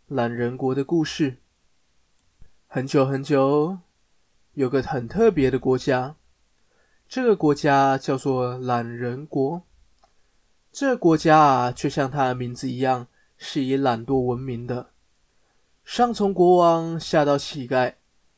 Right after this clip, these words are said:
每个人啊，都非常的懒惰。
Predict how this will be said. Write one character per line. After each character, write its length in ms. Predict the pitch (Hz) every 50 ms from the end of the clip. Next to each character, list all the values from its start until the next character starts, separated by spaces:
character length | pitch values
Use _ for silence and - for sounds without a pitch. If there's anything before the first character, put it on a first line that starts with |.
| _ _ _
每 180 | - 131 123 120
个 120 | 131 127
人 240 | 123 123 123 127 131
啊， 200 | 123 123 120 117
都 200 | - 139 131 123
非 340 | - - - 127 127 139 135
常 240 | - - 139 120 120
的 80 | 127
懒 260 | 120 123 113 113 117
惰。 280 | 123 127 120 120 123 -